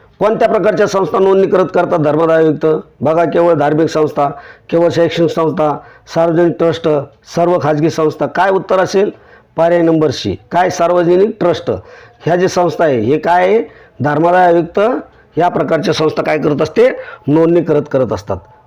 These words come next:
पुढचा प्रश्न आपण बघूया. कोणता त्रिभुज प्रदेश हरित त्रिभुज प्रदेश म्हणून ओळखला जातो? हरित त्रिभुज प्रदेश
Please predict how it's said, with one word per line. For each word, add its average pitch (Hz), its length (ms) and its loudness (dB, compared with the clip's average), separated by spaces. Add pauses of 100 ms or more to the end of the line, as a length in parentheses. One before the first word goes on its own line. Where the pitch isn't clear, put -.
पुढचा 156 220 0
प्रश्न 202 320 -2
आपण 175 240 0
बघूया. 175 340 2 (360)
कोणता 226 400 2
त्रिभुज 226 380 2
प्रदेश 185 420 0
हरित 226 320 0
त्रिभुज 214 440 2
प्रदेश 175 360 0
म्हणून 170 240 4
ओळखला 175 540 2
जातो? 160 240 0
हरित 220 340 0
त्रिभुज 208 640 2
प्रदेश 185 500 0